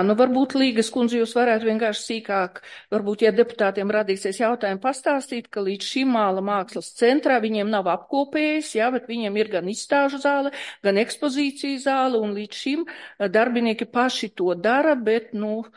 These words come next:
eh, saviem spēkiem, eh, bet, nu, i-, tā kā līdzekļi ir šajā, eh, teiksim, eh, bu-, budžeta pozīcijā, tad arī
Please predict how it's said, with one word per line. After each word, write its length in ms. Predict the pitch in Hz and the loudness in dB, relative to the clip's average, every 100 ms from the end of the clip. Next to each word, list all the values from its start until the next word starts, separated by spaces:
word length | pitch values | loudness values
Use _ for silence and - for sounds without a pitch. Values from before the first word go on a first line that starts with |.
| - - - | -20 -16 -4
eh, 180 | 196 196 | 0 0
saviem 460 | 196 254 214 208 | 2 4 4 2
spēkiem, 880 | 202 - 240 262 302 - 285 294 294 277 | -2 -2 0 0 -2 -6 -4 -2 -4 -4
eh, 320 | 254 202 202 | -4 -6 -8
bet, 300 | 185 214 220 | -6 -8 -4
nu, 320 | 214 208 196 196 190 - | -2 -2 -4 -6 -12 -8
i-, 260 | 202 202 196 | -6 -6 0
tā 140 | 254 262 | 0 2
kā 160 | 220 | 0
līdzekļi 580 | 202 226 190 180 196 233 320 | 0 -2 -2 -4 -2 -4 -2
ir 80 | 311 | -2
šajā, 400 | 302 - 294 269 254 240 254 - - | -4 -4 -2 0 -4 -8 -18 -20 -6
eh, 240 | 220 220 | -2 -2
teiksim, 480 | 220 233 233 - 214 | -2 -4 -4 -8 -6
eh, 220 | 202 185 190 | -6 -6 -8
bu-, 260 | 185 185 | -8 -8
budžeta 460 | 208 226 220 220 202 | -8 -8 -8 -6 -6
pozīcijā, 720 | 202 208 202 196 - 190 185 | -4 -4 -4 -6 -10 -8 -10
tad 220 | 190 254 254 | -8 -8 -8
arī 240 | 226 | -8